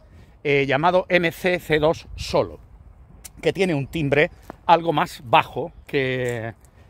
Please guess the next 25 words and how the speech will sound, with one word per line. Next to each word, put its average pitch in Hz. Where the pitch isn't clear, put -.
que 143
el, 127
el 127
Gandhi. 110
Bueno, 165
eh, 170
también 196
estoy, 180
eh, 131
utilizando, 131
porque 107
debo 147
hacerlo, 123
la, 110
la 120
nueva 160
Reed 160
David 139
Chesney. 139
Bueno, 131
nueva, 120
ya 101
llevo 123
dos 131
semanas, 139